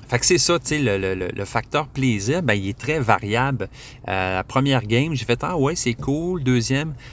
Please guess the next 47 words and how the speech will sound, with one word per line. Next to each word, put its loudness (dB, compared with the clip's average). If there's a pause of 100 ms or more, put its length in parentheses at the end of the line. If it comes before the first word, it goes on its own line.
(140)
Ah 6
ouais, 2
j'ai 4
du -4
fun. » -2
Troisième, « 2
Ah 4
là, 2
j'ai 2
pas 0
eu -2
de -8
fun. » 0
Fait -2
que -8
ça, -4
ça, -4
ça -4
varie 0
beaucoup. -2 (540)
Euh, -2 (1120)
il -6
y 6
a 8
des 4
côtés, 2
le 0
fun 0
au 2
jeu, 0
mais 0
on 2
dirait 0
que -8
le 2
jeu 0
va 2
pas, -2
euh, 0 (180)
à 0
date, 0
me 2
pas 0
accrocher -2
assez -2
pour 0 (600)
que 4